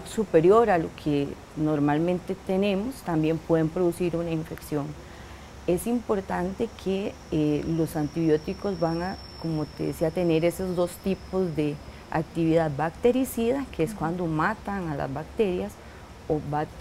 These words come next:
Speaker 1: bacteriostáticas, cuando detienen su reproducción. Otra,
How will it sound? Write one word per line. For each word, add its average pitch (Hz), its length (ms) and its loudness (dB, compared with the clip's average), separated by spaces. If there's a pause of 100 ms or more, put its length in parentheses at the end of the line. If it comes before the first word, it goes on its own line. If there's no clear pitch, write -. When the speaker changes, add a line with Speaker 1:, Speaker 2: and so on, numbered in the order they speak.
(180)
Speaker 1:
bacteriostáticas, 202 1120 0
cuando 160 240 0
detienen 190 640 0
su 180 180 -6
reproducción. 143 1080 -4 (1120)
Otra, 190 360 0